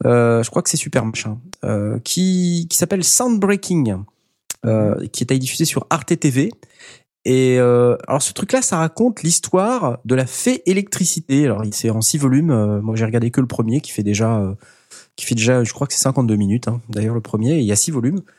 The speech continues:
Et rien que le premier, c'est super intéressant. Ça raconte l'histoire, euh, de comment la musique s'est électrifiée. Alors ça parle de guitare beaucoup, ça parle de,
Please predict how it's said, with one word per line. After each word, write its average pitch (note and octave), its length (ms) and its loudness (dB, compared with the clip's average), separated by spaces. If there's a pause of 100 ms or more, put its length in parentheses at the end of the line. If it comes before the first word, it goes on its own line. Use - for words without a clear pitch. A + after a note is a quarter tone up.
(320)
Et A#2 160 4
rien A3+ 180 4
que A3 100 0
le F#3 60 4
premier, F3+ 360 2
c'est F3 280 2
super F3+ 340 0
intéressant. D3+ 440 0
Ça C3 160 0
raconte D#3+ 320 -2
l'histoire, D#3+ 600 0
euh, G#2+ 120 2
de A2+ 340 2 (320)
comment F#3+ 500 2
la A#2+ 220 2
musique D#3+ 300 2
s'est C#3+ 180 0
électrifiée. E3 720 0 (340)
Alors A2+ 220 -4
ça A#2 100 -2
parle G#2 180 -4
de F#2+ 80 -2
guitare A#2+ 520 0
beaucoup, C#3+ 400 0
ça G#2+ 180 -2
parle A2 280 -4
de, G2 260 -4